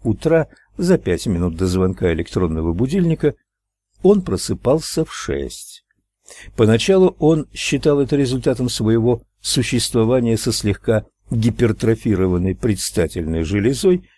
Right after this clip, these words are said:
и семидесятилетними почками, но при пробуждении это ему не очень мешало, а вот заснуть после опорожнения мочевого пузыря он уже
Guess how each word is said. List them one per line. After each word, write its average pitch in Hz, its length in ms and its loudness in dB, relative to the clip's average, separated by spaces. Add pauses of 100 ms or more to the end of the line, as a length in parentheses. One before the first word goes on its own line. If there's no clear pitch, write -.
(280)
и 190 240 2
семидесятилетними 117 1400 0
почками, 82 800 -4 (300)
но 123 240 2
при 139 240 -2
пробуждении 156 760 0
это 90 240 -2
ему 90 260 2
не 104 140 0
очень 190 380 -2
мешало, 151 560 0 (600)
а 123 140 2
вот 123 320 0
заснуть 117 640 0
после 110 360 0
опорожнения 98 920 2
мочевого 92 560 0
пузыря 110 440 0
он 113 280 0
уже 92 360 -2